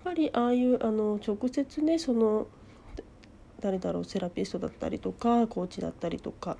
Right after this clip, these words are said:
ね、私のようなトレーナーみたいなね、人間と直接会っていない段階で、あの、一気に変わるっていうのはやはりちょっと難しいんじゃないかなというふうには思いますね。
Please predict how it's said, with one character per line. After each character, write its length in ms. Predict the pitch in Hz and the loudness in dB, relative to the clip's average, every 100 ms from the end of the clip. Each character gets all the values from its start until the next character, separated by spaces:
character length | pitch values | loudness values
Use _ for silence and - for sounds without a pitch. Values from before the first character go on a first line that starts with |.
| - - - - | -10 -12 -6 4
ね、 100 | 247 | 4
私 300 | 208 202 196 | 4 0 0
の 100 | 180 | -2
よ 120 | 175 | -2
う 20 | |
な 40 | |
ト 120 | 180 180 | -4 -4
レ 100 | 170 | -2
ー 20 | |
ナ 120 | - | 0
ー 40 | |
み 100 | 180 | -2
た 120 | 185 170 | -2 -4
い 60 | |
な 120 | 160 | -2
ね、 220 | 185 254 254 - - | 4 4 4 -6 -2
人 180 | 208 202 | 0 2
間 160 | 208 202 | 0 -2
と 80 | 208 | -2
直 180 | 233 - | -4 -4
接 460 | 370 - 370 330 - | -6 -2 -2 -2 -2
会 100 | 330 | -2
っ 40 | |
て 180 | 330 - | 0 2
い 100 | 277 | 4
な 200 | 254 277 | 6 4
い 100 | 269 | 4
段 280 | 226 196 190 | 4 2 0
階 300 | 185 196 190 | -2 -4 0
で、 200 | 226 226 - - - - | 2 2 -2 -16 -10 -2
あ 120 | 180 | 0
の、 500 | 180 175 175 175 160 - - - | 2 2 2 2 -2 -6 -20 0
一 140 | 269 | 0
気 180 | - 233 | 2 2
に 100 | 196 | 2
変 180 | 185 185 | 0 0
わ 120 | 185 | 0
る 80 | 185 | 0
っ 40 | |
て 160 | 185 185 | -2 -4
い 20 | |
う 20 | |
の 60 | 170 | -4
は 60 | 175 | -4
や 60 | |
は 160 | 185 254 | -2 -2
り 80 | 226 | 0
ち 80 | |
ょ 40 | 226 | 0
っ 20 | |
と 80 | 185 | 0
難 420 | 190 202 226 285 | -2 -2 -2 -2
し 80 | 285 | 2
い 60 | |
ん 80 | 339 | 2
じ 80 | 262 | 2
ゃ 60 | 196 | 0
な 140 | 180 | -2
い 60 | 175 | -4
か 140 | 180 | -2
な 260 | 208 254 254 | 0 0 0
と 120 | 214 | -2
い 20 | |
う 20 | |
ふ 120 | 233 | 0
う 40 | 381 | 2
に 80 | 320 | 4
は 140 | 180 | 4
思 240 | 175 170 | 2 0
い 100 | 170 175 | -2 -2
ま 200 | 180 185 | -4 -4
す 120 | - | -2
ね。 220 | 226 262 | 2 2